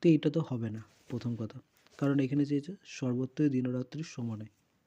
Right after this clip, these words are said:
এ না, সরি, ভুল বললাম, সরি, সরি, সরি, সরি, এক মিনিট, এক মিনিট। একুশে জুন হচ্ছে দিনের দৈর্ঘ্য হচ্ছে সব থেকে বড়, আর বাইশে ডিসেম্বর,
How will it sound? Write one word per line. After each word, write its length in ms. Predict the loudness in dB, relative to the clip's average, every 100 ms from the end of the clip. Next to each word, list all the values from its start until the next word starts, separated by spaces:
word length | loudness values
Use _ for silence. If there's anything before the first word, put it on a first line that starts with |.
| _ _ _ _ _ _ _ _ _ _ _ _ _ _ _ _ _ _ -8
এ 60 |
না, 100 | -6
সরি, 300 | -6 -4 -6 -6 -4
ভুল 160 | -2
বললাম, 280 | -2 -4 -6 -12 _ _ _
সরি, 220 | -12 -8 -6
সরি, 200 | -6 -6
সরি, 200 | -6 -6
সরি, 200 | -8 -10
এক 120 | -8
মিনিট, 200 | -6 -6
এক 100 | -8 -10
মিনিট। 180 | -14 -16 -20 -20 -20 -20 -20 _ _ _ _ _ _ _ _ -4 2
একুশে 380 | 4 6 6
জুন 360 | 4 2 0 -2 -6
হচ্ছে 320 | -8 -8 -2 0
দিনের 360 | 2 2 2
দৈর্ঘ্য 280 | 2 0 0
হচ্ছে 260 | -2 -2 -4
সব 200 | -4 -8 -4
থেকে 180 | 0 2
বড়, 240 | 4 2 -2 -10 -20 -20 _ -20 _ _
আর 220 | -4 -2 -2
বাইশে 480 | 0 0 2 2
ডিসেম্বর, 580 | 2 0 0 0 0 -4